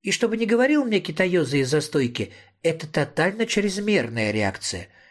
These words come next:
И вообще, как он рассчитывает, что я его пойму, если болбочет так быстро и по-китайски? В общем, когда я выжала палец Джерида ему в чашку, а потом немного и в свою,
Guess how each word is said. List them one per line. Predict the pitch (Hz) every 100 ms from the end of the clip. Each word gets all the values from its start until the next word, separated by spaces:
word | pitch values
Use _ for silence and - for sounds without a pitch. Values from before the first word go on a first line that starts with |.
| _ _
И | -
вообще, | 214 240 240
как | 233 247
он | 277
рассчитывает, | 262 254 254 240 196 185
что | -
я | 185 196
его | 175 170
пойму, | 190 226 311 330 - - -
если | 185 190 175
болбочет | 180 170 240 185 156
так | 160
быстро | 156 226 - 143
и |
по-китайски? | 147 151 - 123 113 - - - _ _ _ _ _ _ _ _ _ - - -
В |
общем, | 220 226 170
когда | 151 156 151
я | 143 139
выжала | 175 135 127
палец | 120 131 120
Джерида | 113 123 139 113 113
ему | 117 123 131
в | -
чашку, | 196 196 - - - - - -
а | 139
потом | 147 151 160
немного | 143 139 135 131
и | 131
в |
свою, | - 143 165 226 -